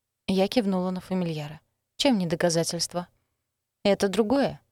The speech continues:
Она покачала головой и азартно припала к столу.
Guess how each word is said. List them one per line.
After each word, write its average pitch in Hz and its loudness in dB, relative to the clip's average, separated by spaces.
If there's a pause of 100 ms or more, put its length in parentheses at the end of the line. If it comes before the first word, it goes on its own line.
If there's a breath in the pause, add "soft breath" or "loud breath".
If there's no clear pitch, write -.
(240)
Она 175 2
покачала 175 0
головой 170 2
и 240 2
азартно 170 0
припала 165 0
к - -8
столу. 165 -2